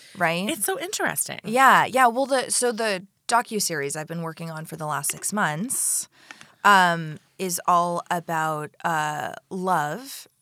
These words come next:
Speaker 1: in the Indian culture.
Speaker 2: Mm-hmm.
Speaker 1: And, um, a lot of people, because within, you know, India's an enormous continent,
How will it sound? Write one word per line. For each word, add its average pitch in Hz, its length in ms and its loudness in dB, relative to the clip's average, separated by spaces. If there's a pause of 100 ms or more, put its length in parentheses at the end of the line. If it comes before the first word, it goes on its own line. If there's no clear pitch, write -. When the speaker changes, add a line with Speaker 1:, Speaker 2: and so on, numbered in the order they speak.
Speaker 1:
in 180 120 -4
the 175 100 -4
Indian 170 420 -4
culture. 151 640 -10
Speaker 2:
Mm-hmm. 165 200 -10 (440)
Speaker 1:
And, 196 600 2 (400)
um, 165 760 0 (1600)
a 226 100 6
lot 214 280 6
of 240 100 -4
people, 208 240 -6
because 196 320 -4
within, 202 680 -2
you 233 160 -8
know, 185 220 -6
India's 196 520 -8
an 165 180 -10
enormous 214 1160 -6
continent, 185 880 -8